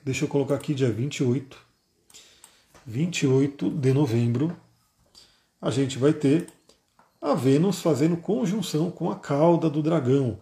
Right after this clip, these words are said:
talvez trazendo aí alguma limpeza kármica relacionada à questão de relacionamento, né? E aí finaliza os aspectos do mês de novembro. Já teremos aí o mês de dezembro e estaremos no último mês do ano.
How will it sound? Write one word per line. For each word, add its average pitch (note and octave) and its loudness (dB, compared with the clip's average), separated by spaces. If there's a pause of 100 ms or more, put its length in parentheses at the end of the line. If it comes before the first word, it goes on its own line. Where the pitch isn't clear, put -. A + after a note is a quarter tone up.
(440)
talvez C3+ 0
trazendo C#3+ 2
aí C#3+ 6
alguma D3 2
limpeza E3 0
kármica D3 -2 (280)
relacionada D3+ 0
à - -8
questão C3+ -4
de A#2+ -4
relacionamento, A#2+ -4 (340)
né? C3+ -6
E C3 0
aí A#2+ 2
finaliza C3+ 0 (320)
os C3+ -2
aspectos D3 0
do C#3+ 0
mês B2 0
de C3+ -2
novembro. E3+ 2 (440)
Já F3 2
teremos D#3+ 4
aí C#3 2
o C#3 0
mês B2 -2
de A#2+ -4
dezembro C3+ 0 (300)
e A3+ -4
estaremos D#3+ 2
no C#3 -2
último D3 0
mês B2+ 0
do C3+ 0
ano. D#3 0